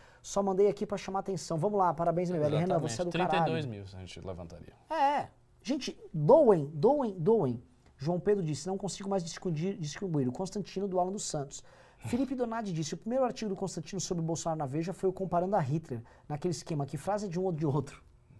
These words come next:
Speaker 2: É sério?
Speaker 1: Constantino sempre bateu no, no
Speaker 2: Pô, mas
Speaker 1: Bolsonaro.
Speaker 2: es-, a este ponto é até exagerado. Ele batia até exagerado, ele atacado.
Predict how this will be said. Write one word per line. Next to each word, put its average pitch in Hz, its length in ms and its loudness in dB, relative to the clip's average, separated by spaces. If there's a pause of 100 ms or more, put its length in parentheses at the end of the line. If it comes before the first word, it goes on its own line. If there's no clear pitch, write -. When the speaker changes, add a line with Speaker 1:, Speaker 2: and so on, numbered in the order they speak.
(440)
Speaker 2:
É 117 100 -6
sério? 143 480 -4 (300)
Speaker 1:
Constantino 277 400 -4
sempre 262 440 -4
bateu 160 280 -2
no, 147 180 -8
no 143 140 -4
Speaker 2:
Pô, 143 100 0
mas 151 200 6
Speaker 1:
Bolsonaro. 165 220 6
Speaker 2:
es-, 196 120 2
a 156 160 8
este 214 340 -2
ponto 165 480 -2
é 156 40 2
até 349 180 -2
exagerado. 190 760 4 (220)
Ele 196 120 -4
batia 196 360 2
até 220 120 -6
exagerado, 202 440 -4
ele 135 120 -6
atacado. 107 500 -8